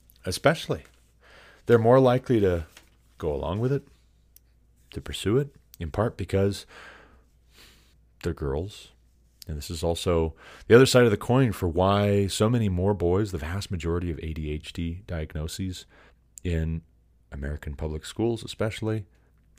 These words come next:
are boys. Girls are more compliant. They're more agreeable. Well, I mean, no small part of that, too, is also why wives are supposed to submit to their husband. But it's hardwired into boys and girls,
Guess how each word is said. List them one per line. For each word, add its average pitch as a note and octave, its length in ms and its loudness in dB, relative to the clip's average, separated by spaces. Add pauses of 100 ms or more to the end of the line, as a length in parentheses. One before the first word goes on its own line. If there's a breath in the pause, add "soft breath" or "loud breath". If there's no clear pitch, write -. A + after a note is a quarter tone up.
are D#2+ 360 -4 (160)
boys. - 460 0 (500)
Girls D#2 320 -2
are F#2+ 60 0
more F#2+ 160 0
compliant. C3 560 -4 (120)
They're E2 120 0
more E2 640 -2 (520 soft breath)
agreeable. B2 420 2
Well, F#2+ 220 4
I F2+ 40 -4
mean, - 240 -10 (120)
no - 260 -10
small D#2 240 -6
part F2+ 200 2
of E2 40 0
that, G#2+ 240 -2
too, B2 240 4
is E2+ 320 -2
also F#2 400 0
why D#2+ 440 -4 (440 soft breath)
wives C#2 380 -6
are E2+ 60 -6
supposed E2 400 -4
to E2 60 -10
submit D#2+ 300 -8
to - 80 -18
their E2 120 -2
husband. F#2 420 -6 (520)
But G2 100 -2
it's - 120 -8
hardwired D#2+ 540 2
into F#2+ 320 -4 (280)
boys C#2+ 280 -2
and E2+ 100 -6
girls, D2+ 440 -6